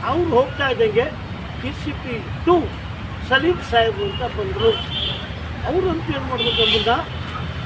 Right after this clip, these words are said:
ಬಿಡದೆ ನಮ್ಮನ್ನ ನಮ್ಮ ಕೆಲಸ ಕಾರ್ಯ ನೋಡಿ ತುಂಬ ಮೆಚ್ಕೊಂಡು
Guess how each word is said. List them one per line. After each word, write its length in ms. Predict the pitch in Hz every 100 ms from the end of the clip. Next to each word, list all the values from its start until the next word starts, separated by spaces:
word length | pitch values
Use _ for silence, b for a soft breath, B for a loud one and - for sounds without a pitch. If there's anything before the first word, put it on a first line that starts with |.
| -
ಬಿಡದೆ 300 | 226 269 349 320
ನಮ್ಮನ್ನ 300 | 294 262 226 277 240
ನಮ್ಮ 120 | 214 214
ಕೆಲಸ 220 | 226 240 240 240
ಕಾರ್ಯ 260 | 247 226 220 202
ನೋಡಿ 200 | 196 175 - - - - - 254
ತುಂಬ 200 | 269 339 269 226
ಮೆಚ್ಕೊಂಡು 440 | 220 - 220 226